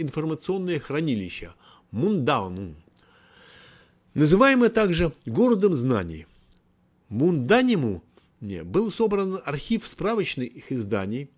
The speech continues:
зафиксированных на двенадцати миллионах учётных карточек. В здании хранилища, помимо библиотеки и картотеки, был размещён зал связи, оснащённый большим числом телеграфных аппаратов.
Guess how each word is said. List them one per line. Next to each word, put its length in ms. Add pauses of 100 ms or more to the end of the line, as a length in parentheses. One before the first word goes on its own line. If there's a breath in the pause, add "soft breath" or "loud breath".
(160)
зафиксированных 960
на 120
двенадцати 800
миллионах 560
учётных 520
карточек. 600 (540 soft breath)
В 60
здании 380
хранилища, 800 (160)
помимо 360
библиотеки 920
и 80
картотеки, 800 (560 loud breath)
был 340
размещён 600
зал 320
связи, 580 (400 soft breath)
оснащённый 680
большим 400
числом 420
телеграфных 720
аппаратов. 520